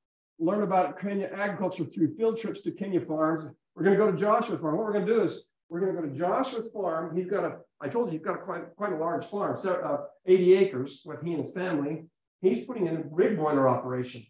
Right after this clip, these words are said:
which is gonna be separate, separate from these projects we're working on.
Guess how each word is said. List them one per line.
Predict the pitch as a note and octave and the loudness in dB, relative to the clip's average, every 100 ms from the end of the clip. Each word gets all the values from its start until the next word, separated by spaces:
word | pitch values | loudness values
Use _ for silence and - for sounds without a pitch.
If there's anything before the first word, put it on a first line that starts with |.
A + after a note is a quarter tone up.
| _ - | _ -18
which | D#3 | -16
is | D3 | -10
gonna | C3+ | -4
be | B2 | -4
separate, | - F#3 F3+ D3 C#3 - - _ | -2 -2 -2 -2 -4 -6 -16 _
separate | - G3 - D3 - | -4 -2 -2 -4 0
from | C#3 C#3+ | 4 4
these | C3+ | 2
projects | F#3 F3 D3 C3 | -4 -2 -2 -4
we're | B2+ | -4
working | B2+ B2 B2+ | -6 -6 -8
on. | - | -10